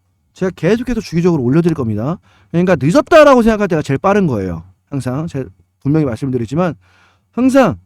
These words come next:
제가 여기서 대기하고 있으니까 여러분들 문자 꼭 남겨주세요. 지금 빨리 보내주신 분들은 정말 수익이 요거 오십 배 날 거라 자부하고 있습니다.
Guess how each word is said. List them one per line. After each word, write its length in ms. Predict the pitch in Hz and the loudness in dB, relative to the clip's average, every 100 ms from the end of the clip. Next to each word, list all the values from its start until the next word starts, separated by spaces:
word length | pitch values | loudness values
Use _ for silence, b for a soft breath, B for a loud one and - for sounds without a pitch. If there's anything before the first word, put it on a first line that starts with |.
| _ _ _ | _ _ _
제가 200 | 156 156 | -2 0
여기서 180 | 156 | -2
대기하고 420 | 160 147 156 170 139 | -4 -2 0 2 0
있으니까 520 | - 143 135 202 127 | -4 -6 -4 -2 -2
여러분들 280 | 131 143 110 | -4 -4 -4
문자 400 | 160 196 - 214 | -4 -4 -2 -2
꼭 280 | 196 214 196 | -2 -4 -4
남겨주세요. 760 | 104 104 165 165 120 110 143 - b b b | -8 -2 -2 -2 -6 -6 -6 -8 b b b
지금 220 | 160 185 | -2 0
빨리 220 | 214 330 | 2 4
보내주신 440 | 359 320 254 240 220 | 4 2 0 -2 0
분들은 400 | 190 185 190 175 | 0 0 -2 -2
정말 240 | 147 151 | -2 -2
수익이 300 | - 254 202 | -2 -4 -2
요거 180 | 127 127 | -2 -4
오십 220 | 120 - | -8 -8
배 60 | - | -10
날 100 | 107 | -8
거라 220 | 131 120 | -8 -10
자부하고 420 | 101 123 147 123 | -10 -10 -8 -8
있습니다. 320 | 87 - 90 | -12 -20 -20